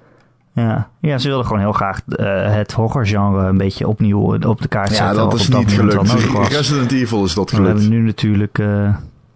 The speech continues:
Speaker 1: ja, we hebben natuurlijk Outlast gehad en, en Resident Evil zeven. En, en daar moeten ze nu eigenlijk weer overheen.
Speaker 2: Ja.
Speaker 1: Als ze een nieuwe Evil Within gaan maken.
Speaker 2: Nee, maar luister, als Mikami
Speaker 1: Dus, eh,
Speaker 2: dit weer kan doen, hè, dan heb je in ieder geval een goed concept.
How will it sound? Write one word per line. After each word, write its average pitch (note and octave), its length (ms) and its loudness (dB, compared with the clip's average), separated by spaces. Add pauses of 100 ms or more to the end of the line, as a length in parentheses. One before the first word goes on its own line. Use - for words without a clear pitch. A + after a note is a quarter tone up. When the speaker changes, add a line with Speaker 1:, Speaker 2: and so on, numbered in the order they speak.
Speaker 1:
ja, A#2+ 300 0
we G#2 60 0
hebben G#2+ 300 -2 (100)
natuurlijk G2+ 380 2
Outlast G#2+ 480 -2
gehad G2 360 -2
en, G2 220 0
en G2 160 0
Resident G2 280 -2
Evil F#2+ 460 0
zeven. G2 560 -2 (960)
En, G#2 380 0
en G#2+ 320 0
daar A2 180 0
moeten G#2+ 180 2
ze G#2 60 2
nu G#2 100 2
eigenlijk A2 260 -2
weer A2 80 0
overheen. A2 400 0 (500)
Speaker 2:
Ja. G2 160 0
Speaker 1:
Als - 260 -4
ze G2+ 80 0
een G2 120 2
nieuwe F#2+ 220 2
Evil G2+ 260 0
Within G2+ 260 0
gaan C#3 120 -2
maken. - 220 -2 (400)
Speaker 2:
Nee, D3+ 140 -2
maar D#3 80 -2
luister, F3+ 240 -2
als D3 140 0
Mikami D3+ 500 2
Speaker 1:
Dus, B2+ 200 2
eh, F#2+ 160 4
Speaker 2:
dit F2+ 180 2
weer A2+ 300 0
kan G#2 220 0
doen, G2 360 2
hè, A#2 320 -2
dan A2+ 260 0
heb A#2 180 -2
je A#2 100 0
in A2 120 2
ieder A#2 140 0
geval A2 220 2
een F#2+ 80 0
goed A#2+ 220 0
concept. - 600 -2